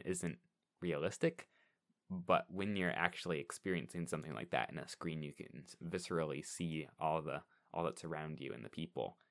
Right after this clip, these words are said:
It, it's much more much more immersive experience.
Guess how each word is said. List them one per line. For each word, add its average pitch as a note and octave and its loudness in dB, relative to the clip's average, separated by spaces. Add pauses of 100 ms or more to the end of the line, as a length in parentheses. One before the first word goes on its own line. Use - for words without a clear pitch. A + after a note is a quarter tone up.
(100)
It, - -4
it's - -8
much F2 0
more D2 0 (760)
much A2 -2
more E2 2 (220)
immersive E2 -2
experience. - -4